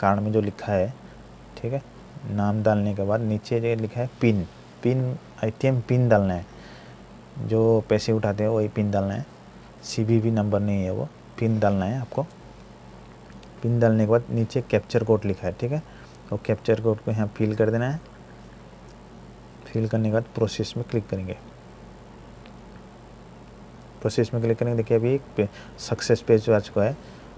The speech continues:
और एक page खुल के आएगा। देखिए, थोड़ा सा wait करना है। देखिए, अभी Bajaj Finance Limited आ गया। आपको payment करना है, मतलब उसी number bank डिटेल से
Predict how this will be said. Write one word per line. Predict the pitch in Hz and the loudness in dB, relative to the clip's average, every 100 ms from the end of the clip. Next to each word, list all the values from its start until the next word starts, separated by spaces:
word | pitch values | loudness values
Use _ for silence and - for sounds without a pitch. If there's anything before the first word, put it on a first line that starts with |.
| - | 4
और | 110 | 4
एक | 110 | 6
page | - 107 | 2 0
खुल | 113 107 | 0 2
के | |
आएगा। | 107 101 98 | 2 2 0
देखिए, | 101 123 | 0 -4
थोड़ा | - - - 113 110 | -6 -16 -4 2 2
सा | 107 123 123 - - - - - | 0 -2 -2 -4 -18 -20 -16 -2
wait | 107 | 0
करना | - 110 | 2 4
है। | |
देखिए, | 110 104 | 4 4
अभी | 104 117 | 2 0
Bajaj | - 110 110 110 113 | -4 2 4 4 2
Finance | 117 110 113 117 | 0 0 0 0
Limited | 107 107 113 | 0 2 2
आ | 107 | 2
गया। | 98 123 - - - - - - | 0 -2 -8 -20 -20 -20 -20 -6
आपको | - - 127 - | -4 -2 -4 0
payment | 113 117 131 | 2 4 4
करना | 131 110 101 | 2 0 2
है, | 98 | 0
मतलब | 113 127 - | -2 -4 -4
उसी | 113 - 131 | -8 -2 -2
number | 127 117 110 117 | 0 0 4 4
bank | 110 110 107 | 4 2 0
डिटेल | 110 - 107 | -2 0 -2
से | - | -4